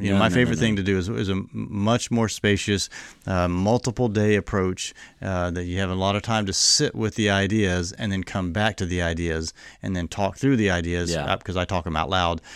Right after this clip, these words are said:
Speaker 1: uh, talk through the ideas and see how they, how they flow. How about you?
Speaker 2: Yeah, it's, I'm, I'm with you. I mean, the, the, one of the things is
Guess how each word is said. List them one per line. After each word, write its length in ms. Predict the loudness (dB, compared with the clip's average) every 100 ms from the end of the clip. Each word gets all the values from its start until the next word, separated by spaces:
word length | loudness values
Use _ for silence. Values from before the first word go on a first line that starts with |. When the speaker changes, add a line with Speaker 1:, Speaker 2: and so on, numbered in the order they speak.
| -12
Speaker 1:
uh, 100 | -6
talk 280 | -2 -2 -2
through 140 | -2 0
the 140 | 2
ideas 500 | 0 0 -2 -2 -4
and 200 | -6 -8
see 260 | -6 -4 -2
how 180 | -2 0
they, 340 | 0 -2 -4 -10
how 200 | -8 -4
they 120 | -4
flow. 460 | -6 -6 -8 -8 -12 -16 -16 -14 -12 -6
How 80 |
about 220 | 0 2 2
you? 240 | 2 2
Speaker 2:
Yeah, 160 | 4 4
it's, 160 | 4 0
I'm, 120 | 0
I'm 200 | 2 2
with 180 | 2 2
you. 80 | 0
I 40 |
mean, 240 | 0 0 0
the, 140 | 0
the, 720 | 2 2 2 -2 _ -12 -8
one 220 | -2 0
of 80 | 0
the 80 | -2
things 400 | -2 -2 -2 0
is 760 | 0 0 0 -2 -2 -4 -6